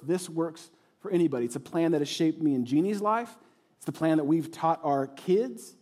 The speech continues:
It's a plan that I've seen God use to bring people out of debt. It's a plan I've seen God use to lead people into greater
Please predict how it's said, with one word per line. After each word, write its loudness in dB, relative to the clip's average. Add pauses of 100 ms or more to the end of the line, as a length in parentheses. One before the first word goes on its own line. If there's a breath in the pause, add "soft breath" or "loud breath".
(320 soft breath)
It's -2
a -4
plan 0
that 2
I've 2
seen 2
God 2
use -2 (280 soft breath)
to -2
bring 2
people -4
out -2
of -8
debt. -2 (120)
It's -20
a -20
plan 0
I've 0
seen 2
God 0
use -4 (300 soft breath)
to -2
lead 0
people -2
into 2
greater 0